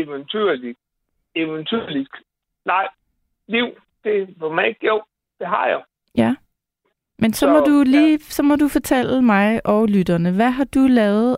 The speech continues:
Speaker 2: af eventyrlige jobs? Fordi jeg, lige nu kan jeg simpelthen ikke huske det, men jeg kan huske, du har prøvet lidt af hvert.
Speaker 1: Jamen, hvad, hvad, kunne, kunne vi ikke prøve, lige prøve at komme tilbage til, hvad det egentlig var, vi,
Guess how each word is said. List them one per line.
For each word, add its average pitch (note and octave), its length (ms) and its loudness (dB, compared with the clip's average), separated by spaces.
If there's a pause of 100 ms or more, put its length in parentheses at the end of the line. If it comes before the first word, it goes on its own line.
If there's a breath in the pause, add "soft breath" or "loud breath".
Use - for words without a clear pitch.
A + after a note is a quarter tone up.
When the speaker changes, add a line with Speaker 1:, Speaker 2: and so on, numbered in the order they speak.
Speaker 2:
af G#3 220 0 (1300)
eventyrlige A3 800 0
jobs? - 460 -4
Fordi G#3+ 280 0
jeg, A#3 140 0
lige C4 180 0
nu C4 80 4
kan C4+ 180 0
jeg B3+ 100 0
simpelthen B3 420 0
ikke A#3 220 2
huske A3+ 300 0
det, A3+ 80 2
men A3 180 4
jeg G#3+ 100 2
kan G#3+ 100 0
huske, B3+ 220 -4
du C#4+ 40 0
har C4 140 0
prøvet A#3+ 180 0
lidt A#3+ 140 0
af A#3 60 0
hvert. G3+ 340 -2 (1000)
Speaker 1:
Jamen, C3+ 120 -2
hvad, F3+ 360 -4
hvad, F3 240 -2 (100)
kunne, G3 340 -6
kunne G#3+ 180 -2
vi G#3 100 -2
ikke A#3 200 -6
prøve, G#3+ 240 0
lige A3 360 -6
prøve F#3+ 380 -2
at E3 100 -6
komme D#3 260 -4
tilbage D#3+ 560 -4
til, C#3 140 -4
hvad B2+ 200 -2 (440)
det D#3 220 -2
egentlig D3 300 -2
var, C#3+ 240 -2 (100)
vi, - 140 -20